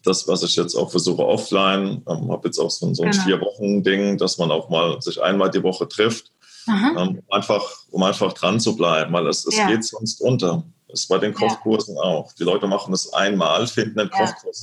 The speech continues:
Speaker 1: toll und dann ist die Frage, was passiert dann? Deshalb finde ich ja die
Speaker 2: Ja.
Speaker 1: Kombination jetzt aus dem, was wir machen, so cool, dass ich sagen kann, okay,
Speaker 2: Ja.
Speaker 1: wenn ihr das regelmäßig daily irgendwie wollt und online eine Betreuung wollt, könnt ihr zu Dana, ähm,
Speaker 2: Ja.
Speaker 1: dann gehen und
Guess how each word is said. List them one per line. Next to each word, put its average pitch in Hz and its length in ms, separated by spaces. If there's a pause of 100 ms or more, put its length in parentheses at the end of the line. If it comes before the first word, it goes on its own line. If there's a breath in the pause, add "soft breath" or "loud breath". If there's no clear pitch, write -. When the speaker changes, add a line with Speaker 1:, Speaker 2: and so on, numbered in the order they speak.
Speaker 1:
toll 117 360
und 92 80
dann 98 140
ist - 140
die 101 60
Frage, 104 520 (920 loud breath)
was 107 220
passiert 104 480
dann? 90 280
Deshalb 90 280
finde 98 180
ich - 60
ja 101 60
die 95 60
Speaker 2:
Ja. 90 120 (140)
Speaker 1:
Kombination 98 680
jetzt - 180
aus - 160
dem, 98 240
was 90 200
wir 101 140
machen, 101 480
so - 300
cool, 101 220
dass 101 120
ich 95 60
sagen 95 220
kann, 101 140
okay, 95 220
Speaker 2:
Ja. 101 60
Speaker 1:
wenn 104 120
ihr 101 60
das - 300
regelmäßig 107 800
daily 110 360
irgendwie 87 320
wollt 95 300
und 92 180
online 107 340
eine 110 120
Betreuung 107 500
wollt, 113 280 (640 loud breath)
könnt 98 160
ihr 101 80
zu - 120
Dana, 123 680 (120)
ähm, 110 160
Speaker 2:
Ja. 123 420
Speaker 1:
dann 113 220
gehen 123 320
und - 320